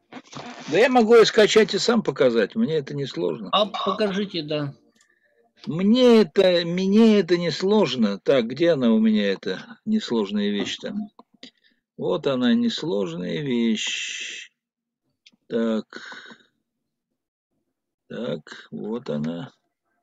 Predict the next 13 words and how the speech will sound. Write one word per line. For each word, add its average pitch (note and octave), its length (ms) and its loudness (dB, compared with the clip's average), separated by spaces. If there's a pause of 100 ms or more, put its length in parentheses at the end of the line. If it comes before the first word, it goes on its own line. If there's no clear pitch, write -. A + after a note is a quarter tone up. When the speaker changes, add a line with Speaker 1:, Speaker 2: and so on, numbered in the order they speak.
(2750)
Speaker 1:
Э, B3 180 -10
че-то E3 340 -4
там D3+ 220 0
какая-то C#3+ 520 2
снизу. C3+ 500 -2
А, C#3 180 0
это A#2 200 0
камера B2 440 2
ваша, F#2+ 340 -4
да? A#2 200 -8 (1400)
Понятно. B2 880 0
Сохранить B2+ 560 -4
Speaker 2:
Ага. B2+ 460 4